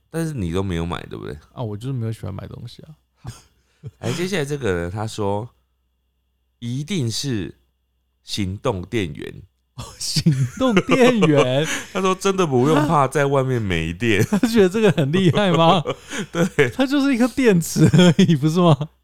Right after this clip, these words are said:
Speaker 1: 行动电源，
Speaker 2: 它就是
Speaker 1: 嗯。
Speaker 2: 可以插你手机的电池。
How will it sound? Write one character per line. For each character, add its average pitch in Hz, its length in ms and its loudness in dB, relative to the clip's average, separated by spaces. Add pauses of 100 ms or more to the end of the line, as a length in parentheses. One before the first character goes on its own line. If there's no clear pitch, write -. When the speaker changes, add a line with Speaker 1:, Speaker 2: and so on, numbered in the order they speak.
(240)
Speaker 1:
行 185 300 -10
动 226 300 -2
电 196 340 0
源， 95 560 -2 (420)
Speaker 2:
它 220 80 -4
就 240 220 -2
是 226 260 -2
Speaker 1:
嗯。 95 460 -12 (100)
Speaker 2:
可 - 160 -4
以 185 120 -2
插 156 260 -4
你 151 140 0
手 110 200 -2
机 113 120 -6
的 117 100 -2
电 120 300 2
池。 - 340 -6